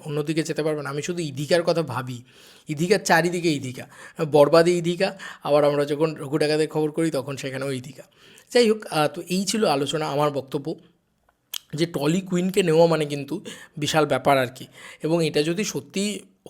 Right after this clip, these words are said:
হয়ে যায়, আমি চাই শাকিব, আহ, শাকিব কোয়েল জুটিটা একসাথে আসুক, কিন্তু এটা করা কিন্তু খুব ডিফিকাল্ট, খুব শক্ত ব্যাপার। যদি সত্যি সত্যি হয়ে যায়, বিশাল বড় একটা স্পার্ক হবে, বিশাল বড় একটা ধামাকা হবে, আহ, এবং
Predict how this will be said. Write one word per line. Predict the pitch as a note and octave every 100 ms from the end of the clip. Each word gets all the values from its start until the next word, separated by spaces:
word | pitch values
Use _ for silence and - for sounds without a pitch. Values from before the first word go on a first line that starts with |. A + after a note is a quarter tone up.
| -
হয়ে | D3+ F3
যায়, | C#3+ B2 G#2
আমি | C#3+
চাই | C3+ C#3+ C#3+ B2+
শাকিব, | - B2 C#3
আহ, | B2+ - C3 C3+ B2+
শাকিব | A#2+ C3+ B2+ C3
কোয়েল | - B2+
জুটিটা | B2+ C3+ C3 B2
একসাথে | A#2+ B2+ A#2+
আসুক, | B2 - G#2+ - - - -
কিন্তু | C3 B2+ C#3+
এটা | C3
করা | C#3+ - C#3+ D3+
কিন্তু | F3+ F3+
খুব | G#3+ - A3+ A3 -
ডিফিকাল্ট, | D3+ A#2 C#3+ A#2+ - - - - _
খুব | - F3
শক্ত | - D#3+ - -
ব্যাপার। | D#3+ C#3+ - - - - - -
যদি | - D3+
সত্যি | - B2+ -
সত্যি | D3+ F3+ G#3+
হয়ে | G3+
যায়, | G3 G3
বিশাল | F3 F3
বড় | E3+ E3 D#3+
একটা | E3
স্পার্ক | E3 D#3 C#3+ D3+
হবে, | D3
বিশাল | C#3 D3+ D3
বড় | C#3+ C#3+
একটা | C#3+
ধামাকা | B2+ C3 B2+ C3
হবে, | B2 A#2+ -
আহ, | - - - - _ - A2+ A#2 -
এবং | D#3 D3+